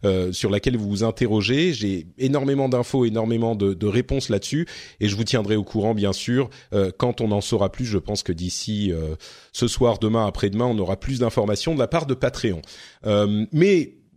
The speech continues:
le truc important, c'est que, euh, les auditeurs qui ont vu tout ça m'ont confirmé qu'ils étaient, euh, que avant tout, euh, ils voulaient, euh, soutenir l'émission et donc qu'on pourrait trouver un moyen qui conviendra à tout le monde. Ça, ça m'inquiète pas trop, trop,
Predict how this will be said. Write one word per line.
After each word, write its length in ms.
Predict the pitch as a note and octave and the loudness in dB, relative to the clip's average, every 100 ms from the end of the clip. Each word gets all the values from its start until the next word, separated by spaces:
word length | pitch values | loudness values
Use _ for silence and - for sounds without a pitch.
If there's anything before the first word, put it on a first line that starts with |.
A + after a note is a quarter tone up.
| - | -4
le 180 | A#2 B2 | 0 0
truc 200 | - C#3 | 0 0
important, 400 | A#2+ A#2 - E3+ | 2 0 0 -2
c'est 160 | - | -2
que, 360 | G2+ B2+ B2+ A#2 | -2 2 2 0
euh, 260 | A2+ G2 F#2 - | 0 2 0 -2
les 560 | A2 A#2+ A#2+ A2+ G#2 | 0 2 2 2 0
auditeurs 600 | D3+ C#3+ C3 D#3+ D3 A#2+ | -2 -2 0 2 4 2
qui 180 | - A2 | -2 -2
ont 80 | G#2+ | -2
vu 200 | G2+ A#2 | -4 -6
tout 140 | - | -8
ça 220 | A2+ B2 | 0 2
m'ont 340 | A2 G2 F#2 F2+ | 2 0 -4 -6
confirmé 520 | - G#2 - G2+ A2 | -8 -6 -4 -2 -2
qu'ils 340 | - F#2 F2 | -4 -8 -6
étaient, 340 | F2+ - G2+ F2+ - - - | -6 -2 -2 -2 -6 -12 -6
euh, 60 | |
que 200 | - G#2+ - | 0 0 2
avant 280 | D3 C#3+ | 2 0
tout, 280 | C3+ - C#3+ - - | 0 -2 -2 -2 0
euh, 220 | A2 G#2 | 2 2
ils 160 | - A#2+ | 0 -2
voulaient, 460 | G#2+ A#2+ A#2 A#2 G#2 | 0 0 2 4 2
euh, 140 | G2 | 0
soutenir 460 | - B2 A#2+ B2+ B2+ | -2 -6 -2 0 2
l'émission 600 | A2+ A2+ G#2+ - B2+ A#2 - - | 2 0 -2 0 0 -2 -10 -6
et 240 | - G#2 G2 - | 0 2 0 0
donc 340 | A#2+ C#3+ C#3 | 2 2 2
qu'on 160 | - A2 | 0 0
pourrait 280 | - B2+ | 2 2
trouver 420 | C3 - A2 B2 A2+ | 2 0 2 2 2
un 120 | G#2+ | 0
moyen 320 | G2+ G2 A#2 | 2 2 0
qui 140 | B2 | -2
conviendra 440 | G2 G#2+ F#2+ F#2 G2 | -4 -2 0 2 0
à 40 | |
tout 140 | F#2 F2+ | 0 -4
le 60 | |
monde. 180 | F2+ F#2+ | -4 -4
Ça, 120 | F#2+ | -6
ça 140 | E2+ E2 | -6 -6
m'inquiète 420 | E2+ - G2 - | -8 -4 -4 -4
pas 200 | - C#3 | -4 -4
trop, 380 | - - D#3+ D3+ | -4 -4 -2 -2
trop, 380 | - C3 D3 | -2 0 0